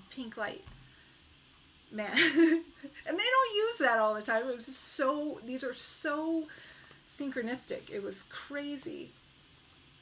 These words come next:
And I say, "Are these blues a part of her spiritual guidance team?" And they say, "Yes."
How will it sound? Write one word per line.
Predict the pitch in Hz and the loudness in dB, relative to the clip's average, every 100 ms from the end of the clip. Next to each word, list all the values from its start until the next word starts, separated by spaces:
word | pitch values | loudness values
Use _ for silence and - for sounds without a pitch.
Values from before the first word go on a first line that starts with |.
| - 220 | -14 -8
And | 214 | -6
I | |
say, | 214 208 - | -6 -6 -4
"Are | 226 | -4
these | 269 262 | -4 -10
blues | - 254 330 240 208 | -10 -4 -4 -4 -8
a | - | -10
part | - 220 208 | -10 -8 -8
of | 202 | -8
her | 208 | -12
spiritual | 196 - 202 190 196 | -12 -10 -8 -8 -8
guidance | 208 208 208 208 - | -6 -6 -8 -10 -10
team?" | 214 202 | -10 -12
And | 214 | -12
they | 214 | -12
say, | - 196 190 | -10 -10 -8
"Yes." | 214 - - - | -8 -8 -12 -12